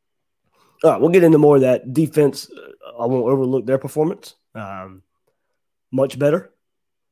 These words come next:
And we'll get into some of the storylines of the game as well. But before we do,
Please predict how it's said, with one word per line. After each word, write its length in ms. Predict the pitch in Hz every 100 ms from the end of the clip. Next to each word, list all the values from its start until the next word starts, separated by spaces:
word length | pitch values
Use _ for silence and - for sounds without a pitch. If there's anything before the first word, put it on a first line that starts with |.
| _ 120
And 120 | 120
we'll 100 | 123
get 160 | 131
into 460 | 127 117 120 107 104
some 220 | - 127
of 40 | 107
the 60 |
storylines 760 | 107 - 110 104 104 104 101 _ _ _ _ _ _ _ _ _ _
of 200 | 190 165
the 80 | 160
game 360 | 156 156 147
as 540 | 135 131 127 123 113 - _ 135
well. 300 | 156 247 147
But 140 | 135
before 200 | 127 208
we 120 | 180
do, 380 | 127 196 185